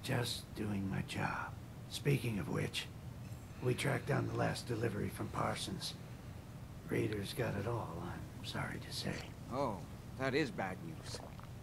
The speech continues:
Speaker 2: Our supply here is dangerously low. Well, we'll just have to make it last until the next delivery.
Speaker 1: Imogene is Jack's sister. You probably figured that out yourself.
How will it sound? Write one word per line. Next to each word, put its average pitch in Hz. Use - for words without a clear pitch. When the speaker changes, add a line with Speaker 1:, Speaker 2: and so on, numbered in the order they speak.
Speaker 2:
Our 107
supply 151
here 120
is 110
dangerously 139
low. 127
Well, 117
we'll 135
just 202
have 185
to 170
make 160
it 151
last 151
until 143
the 127
next 135
delivery. 123
Speaker 1:
Imogene 123
is 107
Jack's 113
sister. -
You -
probably 104
figured 104
that 104
out 101
yourself. -